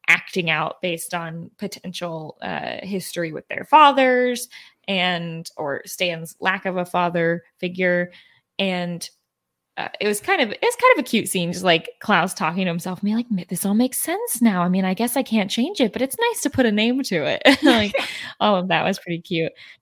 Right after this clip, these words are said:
Speaker 1: Um, plus they do
Speaker 2: I
Speaker 1: the
Speaker 2: w-
Speaker 1: whole, like, it seems like the person babysitting you isn't catching on to what you're doing, but then at the end of the scene, he's like, "Hey, put all that stuff back that you were
Speaker 2: Oh, yeah,
Speaker 1: stealing."
Speaker 2: Stan was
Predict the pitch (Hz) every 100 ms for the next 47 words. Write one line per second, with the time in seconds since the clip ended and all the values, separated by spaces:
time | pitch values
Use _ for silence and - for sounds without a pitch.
0 | - 190 170 190 320 302 240 220 208 403
1 | 359 170 175 165 160 160 _ _ _ _
2 | _ _ _ _ _ - - - 185 -
3 | - 185 185 185 185 190 180 180 175 180
4 | 185 175 170 175 175 175 170 170 - 175
5 | 175 175 180 175 175 165 175 180 165 170
6 | 175 165 170 170 165 160 - 160 160 156
7 | 165 165 170 180 - 175 180 160 147 -
8 | - - - - - - 247 214 185 247
9 | 233 196